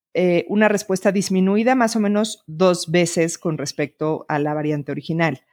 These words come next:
Eh, con la variante brasileña tienen una disminución de entre cuatro y casi siete veces menos anticuerpos. Y contra la variante sudafricana disminuyen entre seis punto cinco y ocho veces la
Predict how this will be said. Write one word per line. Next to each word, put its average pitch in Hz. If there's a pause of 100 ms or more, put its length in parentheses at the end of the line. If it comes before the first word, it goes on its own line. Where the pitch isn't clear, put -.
(520)
Eh, 170
con 185 (140)
la 180
variante 220
brasileña 254
tienen 214
una 202
disminución 180
de 185
entre 185
cuatro 180
y 185 (100)
casi 202
siete 196
veces 175
menos 202
anticuerpos. 160 (600)
Y 262
contra 262
la 214
variante 226
sudafricana 202
disminuyen 190
entre 170
seis 214
punto 214
cinco 185
y 170
ocho 165
veces 160
la 151